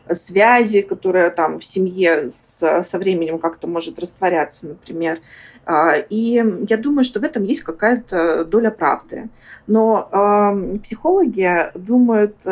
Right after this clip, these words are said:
об измене чуть-чуть иначе, и такая точка зрения жутко непопулярна, и если начать ее, например, клиентам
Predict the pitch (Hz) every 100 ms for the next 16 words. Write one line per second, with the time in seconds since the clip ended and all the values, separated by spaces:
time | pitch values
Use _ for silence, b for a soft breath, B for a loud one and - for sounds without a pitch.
0 | 185 175 214 202 208 214 254 320 247 214
1 | - - 254 247 202 240 381 - - 180
2 | - 196 202 214 - 240 220 208 208 -
3 | 202 262 302 190 247 226 - 175 180 180
4 | 196 233 359 381 254 180 330 214 - 196
5 | 220 196 - - 165 180 175 175 170 202
6 | 185 208 165